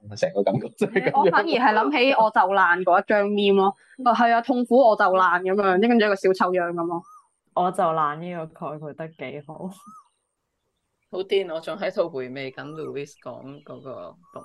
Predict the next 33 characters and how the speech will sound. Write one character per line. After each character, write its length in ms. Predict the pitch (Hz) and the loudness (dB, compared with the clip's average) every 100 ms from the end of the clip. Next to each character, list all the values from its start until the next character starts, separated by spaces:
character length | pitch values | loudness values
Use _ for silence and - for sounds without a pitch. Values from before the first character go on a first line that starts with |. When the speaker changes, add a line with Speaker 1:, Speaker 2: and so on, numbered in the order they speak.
| - | -20
Speaker 4:
嚓 100 | - - | -18 -20
嚓。 240 | _ - | _ -6
Speaker 2:
嘭 180 | - 190 175 | -2 -2 -2
嚓 140 | 180 | -4
嚓。 260 | 180 202 185 _ _ _ _ - | -2 -2 -2 _ _ _ _ -6
Speaker 1:
嘭 180 | - | -4
嚓 220 | - - - | -4 -6 -6
嚓。 180 | - - _ _ - | -8 -8 _ _ -6
Speaker 3:
佢 200 | 240 226 | -2 2
永 100 | 220 | 2
遠 40 | 247 | 0
都 140 | 285 | -2
發 220 | 277 196 | 2 2
現 100 | 175 | 2
到 140 | 175 196 | -2 -2
好 100 | 165 | -2
多 440 | 160 170 170 165 | -2 -4 -4 -6
細 400 | 185 - 156 147 | -10 -10 -8 -8
節 260 | - 139 127 - | -10 -16 -18 -14
嘅 60 | 123 | -10
喎， 200 | 62 - | -10 -10
好 180 | 165 | -10
癲 340 | 160 160 156 151 | -10 -8 -8 -6
啊！ 80 | 190 190 _ _ _ - | -6 -8 _ _ _ -4
Speaker 2:
係， 200 | 180 180 | 0 2
我 120 | 180 180 | 0 0
對 240 | 208 190 214 | 0 2 4
於 220 | 233 - - | 2 -2 -2
ballroom 440 | 226 220 226 220 | 2 4 4 2
dancing 400 | 220 214 220 208 | 0 -2 -2 -4
有 120 | 165 151 | -2 -4
少 180 | - 190 | -2 -4
少 220 | 190 180 | 0 0